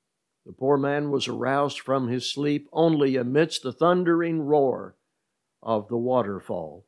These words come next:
over which he plunged to his death. It was too late. It is not too late for anyone listening to anchor your life in the hope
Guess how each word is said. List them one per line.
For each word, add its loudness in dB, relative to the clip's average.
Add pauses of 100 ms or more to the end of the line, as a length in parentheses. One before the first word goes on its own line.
(100)
over 0
which 2
he 0
plunged -2 (460)
to -4
his -4
death. -6 (600)
It -8
was -10
too -4
late. -14 (1600)
It 4
is 4
not 4
too 6
late 6
for -2
anyone 0
listening -6 (760)
to 2
anchor 6
your 6
life -2 (500)
in -2
the -4
hope 4